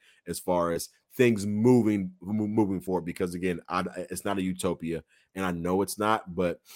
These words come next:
I need to make sure that, that, that my views on that, um, update as I get older and as my family continues to grow. So that is definitely one thing that, that has, has changed. Is it, it, I would say, I would say it's full, it hasn't fully changed, but it's in the process of changing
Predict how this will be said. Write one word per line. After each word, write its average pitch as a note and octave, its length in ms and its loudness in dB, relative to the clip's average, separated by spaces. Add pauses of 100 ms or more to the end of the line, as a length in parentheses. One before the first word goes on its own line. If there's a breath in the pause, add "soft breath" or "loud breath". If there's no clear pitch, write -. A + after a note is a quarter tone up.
(680 loud breath)
I G#2 80 -2
need F#2+ 160 -2
to F#2+ 80 -4
make F#2 180 0
sure F2 200 -2
that, E2 220 -4 (120)
that, E2 300 -6 (260)
that E2 200 -8 (300)
my F#2 260 2
views E2+ 340 -4
on D#2 160 -6
that, D2+ 200 -8 (540)
um, D#2+ 280 -6 (260)
update G2+ 720 2 (200)
as F#2+ 220 -2
I E2+ 160 0
get D#2+ 200 -4
older D2 440 -4
and E2+ 80 -6
as D#2+ 160 -6
my C#2+ 140 -8
family D2 360 -10
continues A#1+ 440 -16
to G1+ 60 -20
grow. G1+ 260 -18
So D2+ 220 -12 (240 soft breath)
that C3 160 8
is B2 140 6
definitely G#2 300 4
one F#2 160 2
thing F2+ 260 -2 (100)
that, F#2 360 -2
that F#2 160 0
has, F2+ 240 -4
has F2+ 320 -6
changed. F2 440 0
Is F2 140 -4
it, F#2 140 -6
it, G2+ 180 -6 (280 loud breath)
I G2 80 2
would G2 140 2
say, E2 320 0
I G2 60 -2
would G#2 120 2
say G2 140 2
it's F2+ 100 0
full, G2 180 0
it - 60 -6
hasn't G#2 280 0
fully G#2 200 4
changed, A2+ 300 -2
but F#2+ 100 -2
it's F2+ 100 -4
in F#2 80 -2
the E2 60 -4
process F2+ 600 -4
of D#2+ 200 -12
changing C#2 400 -12